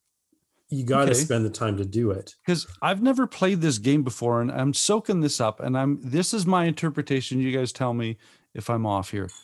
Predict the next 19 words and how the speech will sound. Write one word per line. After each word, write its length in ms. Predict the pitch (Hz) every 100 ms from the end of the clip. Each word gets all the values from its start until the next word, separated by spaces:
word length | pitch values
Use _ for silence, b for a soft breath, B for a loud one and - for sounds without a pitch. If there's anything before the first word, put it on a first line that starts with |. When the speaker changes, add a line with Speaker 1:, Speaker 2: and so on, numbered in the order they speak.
| -
Speaker 2:
because 320 | 117 143 123 -
we're, 220 | 147 139 123
we're 160 | 139 131
saying 240 | - 131
that 120 | 123
every 180 | 127 127
worker 240 | 120 117
placement 340 | 117 123 - 120
has 140 | 107
its 140 | 107 - -
own 140 | 131 120
angle. 360 | 123 113 98 B B B B
Is 140 | 143 135
this 220 | 208 -
one 300 | 214 202 196 b b b - - _ _
where 220 | 139 139 135
worker 380 | 113 165 165
placement 580 | 170 - 175 - 170 151 -
meets 460 | 143 151 151 -